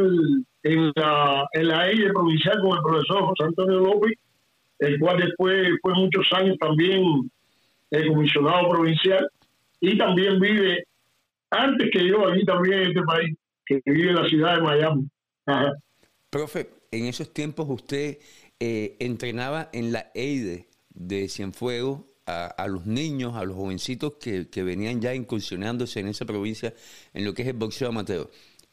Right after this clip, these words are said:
Speaker 2: Entre ellos tuvo a uno de mis boxeadores preferidos, Junier Dorticó. Cuénteme de Junier Dorticó, el niño.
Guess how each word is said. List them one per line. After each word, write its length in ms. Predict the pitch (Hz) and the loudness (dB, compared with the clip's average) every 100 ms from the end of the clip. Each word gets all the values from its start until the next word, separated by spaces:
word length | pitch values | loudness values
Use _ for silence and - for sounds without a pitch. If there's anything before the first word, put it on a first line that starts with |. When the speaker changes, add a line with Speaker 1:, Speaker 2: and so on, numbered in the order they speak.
| - | -8
Speaker 2:
Entre 400 | 131 120 117 120 | -8 -6 -6 -6
ellos 300 | 151 180 - | -4 -6 -6
tuvo 380 | 151 151 180 - | -4 -2 -2 -4
a 140 | 104 | -6
uno 320 | 104 123 151 - | -4 -4 -4 -6
de 200 | 101 110 | -6 -6
mis 160 | 104 104 | -4 -4
boxeadores 480 | 101 98 95 113 147 | -6 -6 -4 -4 -6
preferidos, 600 | 135 120 101 135 123 - 90 | -8 -8 -6 -6 -6 -10 -12
Junier 420 | 95 98 104 127 123 | -8 -4 -4 -6 -6
Dorticó. 560 | 110 87 95 123 113 - - - - _ - | -8 -8 -8 -6 -8 -12 -20 -20 -20 _ -8
Cuénteme 460 | 165 185 202 196 | -6 -6 -6 -6
de 180 | 147 143 | -4 -6
Junier 300 | 127 131 143 151 | -4 -4 -4 -4
Dorticó, 440 | 151 143 117 143 | -6 -6 -4 -4
el 80 | 117 | -2
niño. 300 | 156 160 | -4 -4